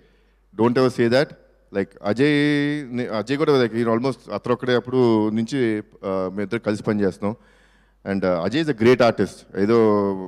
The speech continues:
చెప్పుంటాడు, please don't take that seriously. ఏదో మా-, మామూలుగా మాట్లాడాడు, so please don't take that seriously. He's a very good artist. And, uh, you know, విక్రమార్కుడు లాంటి సినిమా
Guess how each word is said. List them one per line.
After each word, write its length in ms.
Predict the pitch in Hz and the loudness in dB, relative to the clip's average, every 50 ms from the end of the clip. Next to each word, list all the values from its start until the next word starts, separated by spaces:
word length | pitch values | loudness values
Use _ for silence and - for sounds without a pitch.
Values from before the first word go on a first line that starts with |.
| 62 64 - - | -14 -16 -6 -6
చెప్పుంటాడు, 360 | 117 110 - 147 131 143 143 156 | -4 -2 -2 -2 -2 -2 -4 -6
please 340 | 143 - - 131 131 113 127 | -8 -10 -10 -10 -8 -4 -4
don't 160 | 123 117 113 | -2 -2 -2
take 120 | 120 110 107 | -2 -2 -4
that 200 | 113 - - 117 | -6 -6 -6 -6
seriously. 380 | 110 107 107 101 - 117 131 - _ _ _ _ _ _ _ - - - 101 | -6 -4 -6 -6 -8 -10 -12 -12 _ _ _ _ _ _ _ -20 -20 -14 -10
ఏదో 160 | 98 95 95 | -8 -6 -6
మా-, 280 | 92 98 98 101 104 104 | -4 -4 -2 -2 0 -2
మామూలుగా 380 | 104 101 101 107 110 113 110 | -2 -2 -2 0 0 -2 -2
మాట్లాడాడు, 480 | 104 98 101 98 - 107 101 98 92 87 | -2 -2 -4 -4 -6 -6 -8 -6 -8 -8
so 100 | 85 - | -10 -12
please 240 | 87 - 101 104 95 | -10 -6 -6 -6 -2
don't 200 | 104 104 98 98 | -2 -2 -4 -4
take 100 | 95 87 | -6 -6
that 120 | 104 87 - | -10 -10 -6
seriously. 240 | 101 104 107 95 | -4 -4 -2 -2
He's 160 | 104 98 82 87 | -4 -6 -2 2
a 80 | 104 | 4
very 200 | 120 131 131 143 | 4 6 6 4
good 160 | 127 131 120 | 4 4 4
artist. 420 | 117 104 101 - - 92 - - - - _ _ _ _ _ _ _ _ _ _ _ _ _ _ _ _ _ _ _ - 101 101 | 4 2 2 0 -6 -10 -10 -14 -20 -20 _ _ _ _ _ _ _ _ _ _ _ _ _ _ _ _ _ _ _ -8 -6 -6
And, 160 | 101 101 98 | -4 -4 -2
uh, 160 | 101 101 98 | -2 0 0
you 60 | 101 | 0
know, 260 | 110 123 123 117 110 | 0 2 2 2 0
విక్రమార్కుడు 580 | 95 104 - - 135 127 131 131 123 120 135 123 | -2 -6 -2 -2 0 2 4 2 2 2 0 0
లాంటి 200 | 123 123 117 107 | 0 0 0 -2
సినిమా 520 | - 123 117 127 131 135 131 131 127 120 | -2 -2 0 2 4 4 4 4 2 0